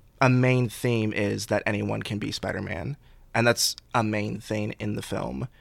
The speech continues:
which Miles definitely plays into. But then as we introduce all the other versions of Spider-Man or Spider-Woman,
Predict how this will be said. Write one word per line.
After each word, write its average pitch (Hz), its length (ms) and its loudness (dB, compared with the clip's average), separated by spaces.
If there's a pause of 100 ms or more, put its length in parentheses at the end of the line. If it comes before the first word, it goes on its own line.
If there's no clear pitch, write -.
(200)
which 107 200 0
Miles 117 420 4
definitely 107 320 0
plays 104 280 0
into. 107 520 -2 (380)
But 117 140 0
then 98 340 0
as 104 240 4
we 104 100 -2
introduce 101 640 -4 (380)
all 95 160 -2
the 98 160 0
other 170 220 4
versions 104 400 0
of 95 100 -2
Spider-Man 104 720 -4 (140)
or 113 60 -6
Spider-Woman, 101 760 -6